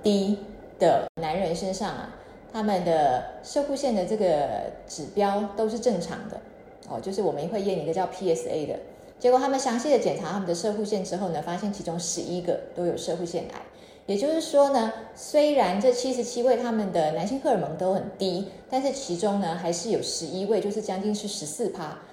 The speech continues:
仍然得了射护腺癌，而且用P S A是看不出来的，就是用这个所谓的癌症指标是看不出来的。那我们来看呢，是不是男性荷尔蒙高就会造成射护腺癌呢？在《新英格兰杂志》二零零四年的这个报道里面啊，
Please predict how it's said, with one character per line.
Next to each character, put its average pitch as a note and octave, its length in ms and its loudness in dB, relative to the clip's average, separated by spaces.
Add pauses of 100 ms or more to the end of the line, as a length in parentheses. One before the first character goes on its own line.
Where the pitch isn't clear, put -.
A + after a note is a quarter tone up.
(160)
仍 F#3 200 0
然 E3 280 -2
得 D3 160 2
了 D3+ 180 0
射 G#3 220 -4
护 G#3 100 -2
腺 G3 240 -4
癌， - 160 -8 (100)
而 - 60 -2
且 F3+ 160 -4
用 G3 160 -2
P G3 240 -2
S E3 100 -6
A E3 120 -2
是 E3 100 -8
看 F#3 160 -6
不 - 80 -10
出 - 220 -14
来 - 80 -6
的， - 80 -14 (100)
就 G3+ 80 -14
是 G3+ 120 -4
用 G3 180 0
这 G3 80 -4
个 E3+ 80 -2
所 D3+ 120 -6
谓 F3 60 -2
的 - 80 -2
癌 D3 140 -4
症 F3+ 180 -6
指 F3 140 -10
标 D#3 180 -4
是 - 80 -12
看 E3+ 140 -10
不 - 100 -16
出 - 140 -16
来 - 80 -10
的。 - 80 -14 (480)
那 B3+ 160 2
我 - 40 2
们 F#3+ 80 -2
来 F#3+ 120 4
看 B3+ 360 -4
呢， G3 120 2
是 A3+ 160 -4
不 A3 80 -6
是 B3+ 160 -2
男 G#3 180 2
性 A4 160 -4
荷 A4+ 80 2
尔 B3+ 60 6
蒙 E3+ 180 -2 (100)
高 G4 120 0 (880)
就 - 320 4 (840)
会 D#4+ 220 4
造 A#3+ 200 4
成 E3+ 220 -2
射 G#3 160 -2
护 G3+ 100 0
腺 G3+ 200 -2
癌 - 280 -8
呢？ G#3 60 -10 (380)
在 A#3 220 6
《新 D4+ 260 -2
英 F4 60 0
格 C#4+ 120 6
兰 G3+ 180 6
杂 F3+ 180 0
志》 A#3+ 140 2
二 A#3+ 100 6
零 F#3+ 140 2
零 F3 160 0
四 C#4+ 220 -2
年 C#3+ 200 2
的 D3 80 -4
这 F3+ 120 -4
个 F#3+ 80 0
报 F#3+ 160 0
道 - 160 0
里 A#2+ 120 -2
面 F#3 220 -4
啊， - 100 -10